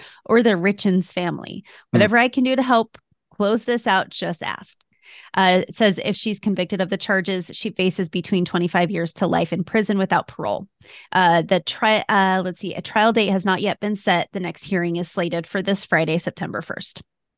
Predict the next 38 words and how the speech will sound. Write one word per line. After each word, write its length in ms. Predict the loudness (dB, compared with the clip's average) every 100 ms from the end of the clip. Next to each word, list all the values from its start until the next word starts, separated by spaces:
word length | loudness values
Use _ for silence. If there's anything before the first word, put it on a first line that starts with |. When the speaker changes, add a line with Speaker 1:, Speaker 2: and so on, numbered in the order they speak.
| _ _
Speaker 2:
Uh, 160 | 2 4
Speaker 1:
So 100 | 6
that's 200 | 4 4
Speaker 2:
also 20 | 2
Speaker 1:
the 60 |
bad. 200 | 2 2 -2 _ -8 -8 -10 _ _
Speaker 2:
Yeah, 240 | 4 4 4
also 400 | 4 4 4 4
interesting. 600 | 2 0 0 0 0 -2
So, 400 | 0 2 2 2
uh, 200 | 0 2
they 160 | 0 0
were 120 | 0
building 360 | 0 0 0
a 60 | 0
home 220 | 0 0 0
up 160 | 0
in, 140 | 0 0
I 100 | 0
think, 240 | -2 0
Midway 380 | 0 2 0 0
or 120 | -2 0
Heber. 340 | 0 0 -2 -6 -2
You 80 | 0
know 80 | 2
how 120 | 2
Speaker 1:
Yeah, 100 | 2
I 20 |
Speaker 2:
Heber, 60 | 2
Speaker 1:
think 80 | 0
it's 80 | -2
Speaker 2:
Midway 240 | 0 2
Speaker 1:
Midway. 80 | 2
Speaker 2:
kinda 160 | 0
gets 160 | -2 -2
blended. 260 | 0 0 -4 -14 _ _ _ 0
Uh, 300 | 2 2 2 0
and, 460 | 2 2 0 -2